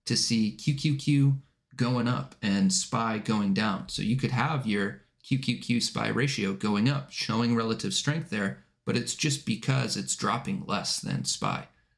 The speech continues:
So if spy gets its most likely scenario,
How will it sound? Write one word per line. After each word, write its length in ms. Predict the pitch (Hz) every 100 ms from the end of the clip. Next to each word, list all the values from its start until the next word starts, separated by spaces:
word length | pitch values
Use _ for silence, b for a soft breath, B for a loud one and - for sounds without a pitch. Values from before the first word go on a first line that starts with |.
| _
So 360 | - - - - _ -
if 340 | 156 - -
spy 640 | - - 127 135 117 95 - _ _ _ 127
gets 300 | 147 139 139
its 220 | 139 -
most 260 | 123 127
likely 320 | 127 123 123 117
scenario, 640 | - 120 120 123 123